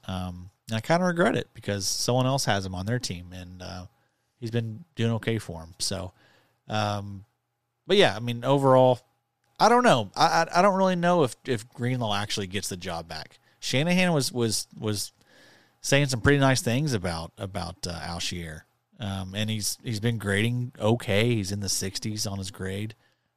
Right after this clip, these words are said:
Um, we'll see. I think it's probably a little bit closer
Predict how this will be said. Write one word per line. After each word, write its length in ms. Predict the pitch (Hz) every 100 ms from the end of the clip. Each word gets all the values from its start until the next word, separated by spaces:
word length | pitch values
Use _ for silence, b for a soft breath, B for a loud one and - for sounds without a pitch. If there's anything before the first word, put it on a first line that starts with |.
| _
Um, 600 | 107 104 104 104 101 98 - _ _ _ _ _
we'll 120 | 180
see. 260 | 180 302 311
I 40 |
think 160 | 113 165
it's 80 | 151
probably 280 | - 151 147
a 20 |
little 100 | 143
bit 140 | 143
closer 580 | - 117 127 - 123 120